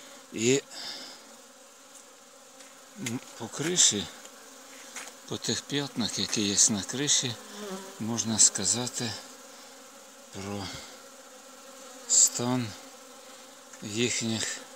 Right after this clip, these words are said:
кишечниках. На мій погляд, він не дуже гарний. На відміну від минулого року,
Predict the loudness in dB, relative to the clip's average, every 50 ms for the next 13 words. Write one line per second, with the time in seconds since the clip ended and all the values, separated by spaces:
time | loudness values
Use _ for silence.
0 | -16 -18 -18 -18 -20 -20 -20 -20 -18 -14 -10 -4 2 6 6 8 8 6 8 10
1 | 10 10 10 8 4 0 -4 -6 -6 -6 -8 -8 -10 -10 -12 -14 -18 -20 -20 -20
2 | -20 -20 -20 -20 -20 -20 -20 -20 -20 -20 -20 -20 -20 -20 -20 -20 -20 -18 -12 -10
3 | -6 -4 0 0 0 0 -2 -4 -4 -4 -2 -2 0 0 0 0 0 -4 -6 -8
4 | -10 -10 -8 -6 -4 -2 0 0 0 -2 -2 -2 -2 0 0 0 0 -2 -2 -4
5 | -8 -14 -20 -18 -18 -18 -18 -18 -18 -18 -18 -20 -20 -20 -20 -14 -10 -8 -6 -4
6 | -2 -2 -2 -4 -4 -4 -4 -4 -4 -6 -8 -10 -12 -10 -8 -6 -4 -4 -2 -2
7 | -2 0 0 2 2 2 2 2 0 0 -2 -4 -4 -6 -10 -12 -10 -6 -4 -2
8 | -2 0 -2 -2 -2 -2 -2 -2 -2 -2 -2 -2 -4 -6 -10 -10